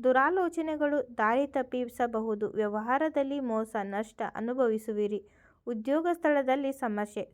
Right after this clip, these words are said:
ಶುಭ ಸಂಖ್ಯೆ ಒಂದು. ಧನು ರಾಶಿ, ಆತ್ಮೀಯರಿಂದ ಸಕಾಲಕ್ಕೆ ಸಾ-, ಸಾಲದ ಸಹಾಯ ನಿ-, ಸಿಗಲಿದೆ, ದೇವತಾ ಕಾರ್ಯಗಳಲ್ಲಿ ನಿರಾಸಕ್ತಿ,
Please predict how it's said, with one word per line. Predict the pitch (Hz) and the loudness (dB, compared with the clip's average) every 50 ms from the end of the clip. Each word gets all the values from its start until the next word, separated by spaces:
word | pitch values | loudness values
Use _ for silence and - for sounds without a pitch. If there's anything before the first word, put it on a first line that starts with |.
| _ | _
ಶುಭ | - 233 226 247 277 | -8 -4 -2 -2 -2
ಸಂಖ್ಯೆ | 269 - 254 226 220 220 247 233 | -2 -2 -4 -4 -2 -2 -2 0
ಒಂದು. | 220 208 190 196 202 202 196 - - 208 | 0 -2 -4 -4 -6 -8 -8 -10 -6 -4
ಧನು | 214 208 220 247 262 247 | -4 -2 -2 -2 -2 -2
ರಾಶಿ, | 220 190 190 196 - - 208 196 - _ _ _ _ _ _ _ - | -2 -2 -2 -4 -6 -10 -12 -12 -12 _ _ _ _ _ _ _ 2
ಆತ್ಮೀಯರಿಂದ | - 233 262 277 - - 349 339 339 311 294 277 277 269 269 262 262 254 262 254 - - | 2 2 2 2 -2 -6 -6 -4 -2 0 0 0 0 -2 -2 0 0 0 -2 -2 -4 -6
ಸಕಾಲಕ್ಕೆ | - 220 214 226 240 240 247 254 254 233 233 - - 285 269 226 - - _ _ _ - - | -6 -6 -4 -2 -2 -2 0 -2 -4 -6 -6 -4 -2 -2 -2 -2 -4 -10 _ _ _ -6 -2
ಸಾ-, | 226 202 - - _ _ - - - | -2 -2 -2 -4 _ _ -20 -8 -2
ಸಾಲದ | - 240 240 277 320 320 285 294 | 2 2 2 2 2 2 2 0
ಸಹಾಯ | 294 294 254 226 226 233 233 233 240 247 254 | 0 0 0 -2 0 0 0 2 2 0 0
ನಿ-, | 254 220 214 | -2 -4 -2
ಸಿಗಲಿದೆ, | 214 247 233 220 220 220 220 208 208 208 202 - 208 | -2 -2 0 0 0 0 0 -2 -2 -4 -6 -4 0
ದೇವತಾ | 220 220 226 240 254 254 - 302 311 | 2 2 2 2 0 2 2 0 2
ಕಾರ್ಯಗಳಲ್ಲಿ | 302 294 269 254 247 233 220 220 233 254 262 247 240 | 2 0 0 2 0 0 0 0 0 0 0 -2 -2
ನಿರಾಸಕ್ತಿ, | 226 220 208 202 202 208 220 220 233 214 214 - _ - 196 - | -2 -2 0 0 0 0 0 -2 -4 -6 -6 -8 _ -10 -10 -10